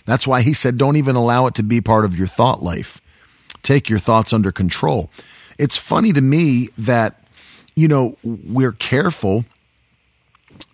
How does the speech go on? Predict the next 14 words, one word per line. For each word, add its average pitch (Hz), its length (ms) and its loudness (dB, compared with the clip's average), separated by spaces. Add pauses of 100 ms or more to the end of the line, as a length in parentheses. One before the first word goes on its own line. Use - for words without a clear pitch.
to, 131 340 0
to 117 180 0
stay 135 320 4
away 127 380 4
from 120 340 2
the, 104 320 0
the 98 260 -2
issues 117 480 0
i-, 113 160 0
in 110 220 2
that 120 240 2
level. 101 380 -2 (340)
But 139 160 0
then 147 300 0